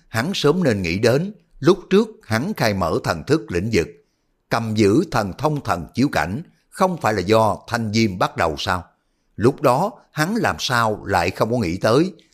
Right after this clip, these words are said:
chủ động sử dụng thanh diêm để luyện thần chứ? Vừa nghĩ đến đây, Trác Phàm nhất thời khóc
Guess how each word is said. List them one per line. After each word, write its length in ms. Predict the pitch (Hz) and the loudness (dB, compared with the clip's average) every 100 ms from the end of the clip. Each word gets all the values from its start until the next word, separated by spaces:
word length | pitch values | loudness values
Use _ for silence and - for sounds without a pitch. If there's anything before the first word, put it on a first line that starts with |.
| _ - | _ 2
chủ 240 | 123 185 | 4 4
động 200 | 123 85 | 2 0
sử 220 | 90 95 135 | -2 0 2
dụng 220 | 104 87 | 0 0
thanh 240 | 107 104 | -4 -2
diêm 280 | 95 110 95 - _ | 2 2 2 -6 _
để 240 | 131 101 156 | 0 2 2
luyện 260 | 123 85 92 | 0 0 -2
thần 260 | 92 85 | -4 -4
chứ? 240 | 76 156 180 _ _ _ _ _ _ _ - | -2 -2 -2 _ _ _ _ _ _ _ 0
Vừa 220 | 113 117 | 4 6
nghĩ 180 | 104 92 | 4 2
đến 180 | 117 127 | 0 2
đây, 320 | 107 95 85 - _ | 2 0 -2 -10 _
Trác 280 | 170 214 - | -2 -2 -2
Phàm 260 | 113 101 98 | -2 -2 -2
nhất 180 | 147 - | -4 -2
thời 360 | 98 87 80 67 | 0 0 0 -6
khóc 280 | - - 165 | -6 -2 -2